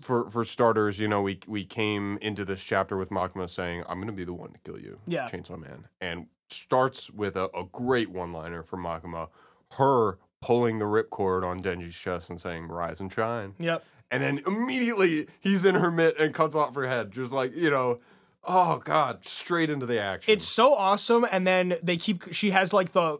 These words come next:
Speaker 2: the throngs of, of men in suits chained to her, and every time she takes damage, they just, like, explode into gore.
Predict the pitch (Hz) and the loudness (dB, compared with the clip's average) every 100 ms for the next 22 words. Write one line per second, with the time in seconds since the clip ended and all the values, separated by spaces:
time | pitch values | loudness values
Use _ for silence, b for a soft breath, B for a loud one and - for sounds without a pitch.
0 | - 170 160 - 202 190 170 180 190 170 | -2 0 0 -2 2 4 4 4 2 0
1 | 170 156 175 156 175 170 175 175 - 190 | -2 -2 -2 0 2 2 2 0 -2 -2
2 | 185 - - - 175 185 190 185 208 175 | -4 -6 -4 -2 0 2 2 4 4 2
3 | 160 180 190 196 190 175 175 - 175 160 | 2 -2 0 0 0 -2 -2 0 0 0
4 | 156 175 175 160 165 160 160 165 165 - | 2 2 0 -2 -2 -2 -2 -4 -2 -4
5 | - 180 175 175 175 165 156 165 170 185 | 0 2 2 2 0 -2 0 2 4 2